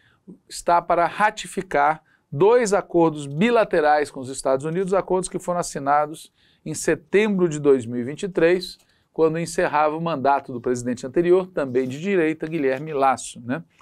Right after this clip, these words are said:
Há toda uma controvérsia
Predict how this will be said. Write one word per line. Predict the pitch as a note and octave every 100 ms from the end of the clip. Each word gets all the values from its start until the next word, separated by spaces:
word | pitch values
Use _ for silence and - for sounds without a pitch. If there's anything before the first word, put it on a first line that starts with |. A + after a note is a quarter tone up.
| _ _ _ - _
Há | G#3+
toda | A3 B3+ B3
uma | A3+ G#3+ F3
controvérsia | - - G3+ F#3+ F3 D#3 B2+ F3+ F3+ - - A#2